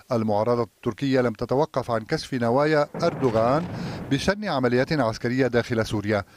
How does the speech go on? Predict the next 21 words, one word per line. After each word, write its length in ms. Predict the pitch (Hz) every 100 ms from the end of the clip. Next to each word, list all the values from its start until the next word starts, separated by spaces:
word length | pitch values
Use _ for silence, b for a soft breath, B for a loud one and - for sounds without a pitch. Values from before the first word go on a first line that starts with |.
| B B -
لذلك 560 | 110 151 131 113 131 147 B B
وكتعبير 680 | 110 117 113 104 127 127 113
سافر 520 | - 143 139 110 101
عن 160 | 98
أحلام 480 | 113 107 127 156 175
تركيا 460 | 165 120 - 101 95
الحالية، 680 | 87 - 131 143 151 175 180 B B B
يتوجه 600 | 107 104 107 127 120 104
رئيس 300 | 107 127 139
الوزراء 460 | 120 107 107 110 107
داوود 400 | 107 110 127 131
أوغلو 520 | 127 156 131 113 135 B B B -
إلى 160 | 143 123
ضريح 440 | 104 113 135 120
جد 300 | 110 147 135
مؤسس 560 | 113 117 156 - 135 127
بلاده 360 | 117 101 92
في 160 | 87 104
الشمال 560 | 113 - 104 113 113
السوري، 500 | 110 - - 101 95 82 B B B B B -
ضريح 440 | 110 117 - 120